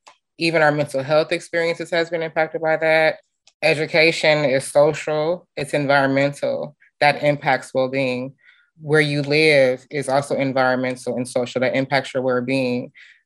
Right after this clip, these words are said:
Spirituality, you know, there, there were a lot of things that, uh, that were done to us as a people that impacts our wellness. And I don't think that we, well, I think that we're kind of becoming more wise as to how big of a deal racism is and how much it impacts our wellness, 'cause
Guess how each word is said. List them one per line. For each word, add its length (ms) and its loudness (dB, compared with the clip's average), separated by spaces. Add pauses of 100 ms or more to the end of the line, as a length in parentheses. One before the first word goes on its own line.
(300)
Spirituality, 1040 4
you 140 -4
know, 240 2
there, 260 8
there 180 4
were 120 8
a 40 6
lot 200 6
of 100 2
things 240 0
that, 420 0
uh, 440 -4
that 120 0
were 120 0
done 180 0
to 160 -4
us 100 -2
as 140 2
a 60 -8
people 520 -4 (560)
that 280 4
impacts 420 0
our 140 6
wellness. 720 -2
And 580 2 (140)
I 140 6
don't 520 4
think 220 -2
that 220 4
we, 260 -4
well, 160 4
I 80 6
think 160 2
that 100 4
we're 160 0
kind 160 0
of 80 0
becoming 400 -6
more 160 0
wise 260 4
as 120 -12
to 120 -2
how 280 0 (260)
big 380 2
of 160 2
a 60 2
deal 220 0
racism 540 0
is 80 -6
and 120 -4
how 140 0
much 240 -2
it 100 -8
impacts 420 -4
our 100 0
wellness, 380 -4
'cause 240 -2